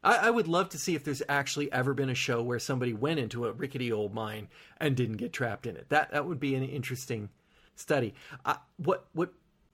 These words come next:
didn't seem to work very well for me was the fact that they were in that big central brick column and where he found Griffith, and Ridge looks up, the ladder's busted, and he looks,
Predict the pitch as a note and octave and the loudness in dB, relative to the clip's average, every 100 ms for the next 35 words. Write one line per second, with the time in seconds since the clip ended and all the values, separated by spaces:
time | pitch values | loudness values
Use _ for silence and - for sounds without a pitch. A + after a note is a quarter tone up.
0 | B2+ F3 C#4+ F#3 - - F3+ D#3 C3+ C3 | 0 2 2 0 -6 -4 0 2 0 -4
1 | C3 B2+ A#2 A#2 - B2 C#3+ C#3 C3+ B2 | -2 0 0 -2 -2 0 0 0 0 2
2 | B2 B2 - B2+ C3+ C3+ C3+ C#3 F#3 E3 | 2 0 -2 0 0 -2 -4 -2 2 2
3 | D#3+ C3 D#3+ F3 E3+ D#3+ D3+ C3 B2+ - | 0 -2 0 0 0 0 0 0 -2 -6
4 | _ A#2+ G#2 E3 D#3+ - - D#3 D3+ D3 | _ -18 -2 -2 -2 -6 -4 -4 -2 -2
5 | C3+ B2 - _ _ _ - A2 F3 - | 0 -2 -10 _ _ _ -6 -2 -2 -4
6 | - - F3+ C3+ G#2+ A#2 C3 - - - | -14 -2 0 0 0 -6 -10 -18 -20 -20
7 | - - _ _ D3 C#3+ C#3 C#3 C#3+ C3 | -20 -20 _ _ 2 2 2 0 -2 -6
8 | - _ _ _ _ C#3 C#3+ C#3+ C3 D3+ | -12 _ _ _ _ -2 0 -2 -2 0
9 | D3 C3+ F#3 C3+ A#2 A#2 _ _ _ _ | 0 2 0 0 -4 -6 _ _ _ _
10 | D3 D3 D3 C3+ - - D#3 F#3 C3 G3+ | 0 0 0 -6 -14 -2 0 0 0 -2
11 | G#3 - C3 C3 - C3+ D3 F#3+ F3+ - | 0 2 2 2 -2 0 2 2 0 -2
12 | C#3 B2 - B2 B2 A#2+ B2+ C#3+ F#3 - | -2 -2 -2 -6 -6 -6 -4 -4 -6 -10